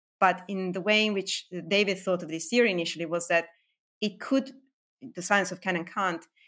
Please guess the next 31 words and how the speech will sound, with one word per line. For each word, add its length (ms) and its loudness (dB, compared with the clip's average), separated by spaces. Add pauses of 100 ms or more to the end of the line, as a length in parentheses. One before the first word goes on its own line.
(140)
is 120 -4
that 100 0
it 100 -6
could 160 -2
also 240 4
provide 480 0
in 120 -2
the 60 -2
long 180 0
run 380 0 (320)
a, 200 0
a 80 -2
theory 800 2 (100)
underlying 600 2
this 340 -4
new 240 2
generation 500 -4
of 80 -6
machines, 760 -6
to 80 -10
generalize, 720 0
let's 180 -8
say, 340 -4 (580)
the 60 -6
quantum 380 0
Turing 260 -4
machines 280 -6
that 100 -10
we 80 -8
have 200 -2
now. 380 -6